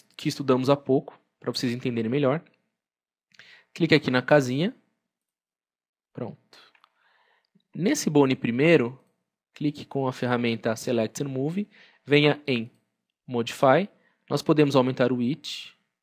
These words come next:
podemos aumentar o Height, podemos habilitar Side Fins, Front Fin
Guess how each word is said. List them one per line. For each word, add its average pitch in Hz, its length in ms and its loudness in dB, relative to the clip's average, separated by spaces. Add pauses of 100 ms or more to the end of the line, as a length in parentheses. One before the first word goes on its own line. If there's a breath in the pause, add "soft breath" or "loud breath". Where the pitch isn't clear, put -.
(1400)
podemos 131 320 -2
aumentar 120 440 0
o 113 160 -6
Height, - 840 -6 (600)
podemos 156 360 2
habilitar 131 640 4
Side 117 420 0
Fins, 143 480 -8
Front - 640 0
Fin 151 480 -6